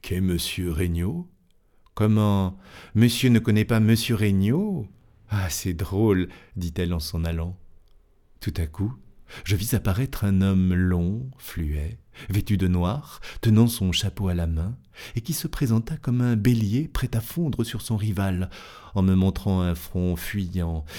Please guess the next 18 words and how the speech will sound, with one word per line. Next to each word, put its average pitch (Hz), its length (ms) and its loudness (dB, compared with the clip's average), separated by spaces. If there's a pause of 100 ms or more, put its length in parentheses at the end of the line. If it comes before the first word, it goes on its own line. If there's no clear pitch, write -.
(100)
une 120 160 6
petite - 420 -6
tête - 180 -4
pointue 123 580 -2 (180)
et 123 60 4
une 117 140 6
face 113 320 -4
pâle, 90 480 -2 (160)
assez 107 240 0
semblable 92 540 0
à 90 60 2
un 90 100 0
verre 87 220 -2
d'eau 90 160 -2
sale. 76 680 -6 (340)
Vous 95 280 -2
eussiez 95 360 0
dit 90 240 -4